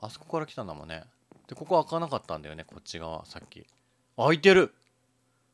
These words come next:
誰だ？開けたの。行ってみよう。うわ、怖え。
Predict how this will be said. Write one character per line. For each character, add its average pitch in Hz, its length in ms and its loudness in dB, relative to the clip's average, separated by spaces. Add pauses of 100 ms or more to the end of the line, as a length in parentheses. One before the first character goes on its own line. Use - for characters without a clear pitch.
(280)
誰 156 220 6
だ？ 78 240 -2
開 - 100 -12
け 92 100 -8
た 95 120 -4
の。 - 180 -14 (1600)
行 104 140 -14
っ - 40 -20
て 120 200 -6
み 117 120 -6
よ 85 180 -8 (560)
う。 - 40 -20
う 123 40 -14
わ、 113 80 -12
怖 151 240 -4
え。 131 180 2